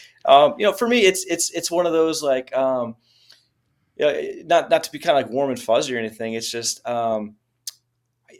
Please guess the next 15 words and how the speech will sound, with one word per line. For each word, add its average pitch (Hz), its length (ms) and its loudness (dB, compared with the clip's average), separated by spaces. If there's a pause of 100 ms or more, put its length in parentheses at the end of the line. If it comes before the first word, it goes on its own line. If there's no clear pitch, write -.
(120)
I 160 60 -8
genuinely 175 460 0
think 156 320 -6
that 135 100 -6
the 127 80 -8
work 139 340 -2
that 123 140 -6
was 127 140 -6
done, 117 540 -2
um, 107 420 0
as 110 120 -12
far 113 220 -4
as, 107 360 -8
you 110 120 -14
know, 110 80 -12